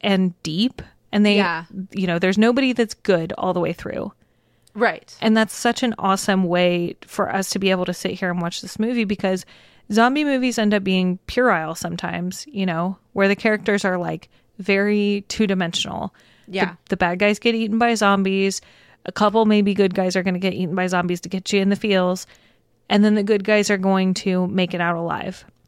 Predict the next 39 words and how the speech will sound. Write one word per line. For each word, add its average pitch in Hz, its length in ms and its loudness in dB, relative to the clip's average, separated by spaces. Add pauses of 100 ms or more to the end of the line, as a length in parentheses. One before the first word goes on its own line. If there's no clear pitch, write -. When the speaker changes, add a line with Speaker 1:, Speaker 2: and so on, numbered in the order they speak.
Speaker 2:
Yeah. 190 280 -4 (100)
Speaker 1:
But 208 140 -2
that's 208 260 -4
not 208 360 4
how 202 140 -4
this 185 220 -6
movie 175 240 -2
goes. - 540 -8 (340)
And 214 140 2
I 208 60 2
like 190 260 -4
that. - 240 -10 (160)
Speaker 2:
I 226 320 2
like 240 180 -2
that 202 180 -2
too. 233 240 -6
And 196 140 -8
not 226 240 -4
to 220 100 -12
jump 180 380 -10 (360)
all 285 480 2
the 220 160 -2
way 185 180 -4
to - 140 -16
the 175 100 -8
end, 185 320 -8
but 185 140 -6
one 196 140 -6
of 185 100 -8
the 185 100 -12
things 190 320 -16
that 165 100 -6
I 170 60 -4
really, 175 500 -6
really 170 180 -10
liked 165 300 -12
about 165 180 -8
this 170 200 -14
movie 170 520 -6